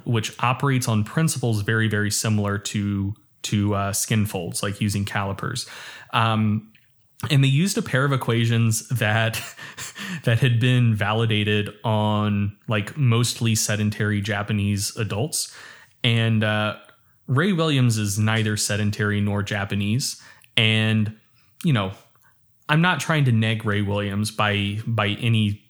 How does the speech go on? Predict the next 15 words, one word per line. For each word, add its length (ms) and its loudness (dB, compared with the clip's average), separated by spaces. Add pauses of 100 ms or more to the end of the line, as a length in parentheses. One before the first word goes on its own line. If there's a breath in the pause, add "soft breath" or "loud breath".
sense 360 0
of 60 -2
the 60 0
imagination, 800 -2 (380 loud breath)
but 320 2
the 80 0
study 320 0
said 140 0
he 80 0
was 120 0
twenty-four 460 0
percent 320 -2
body 280 -2
fat, 540 -4
and 460 0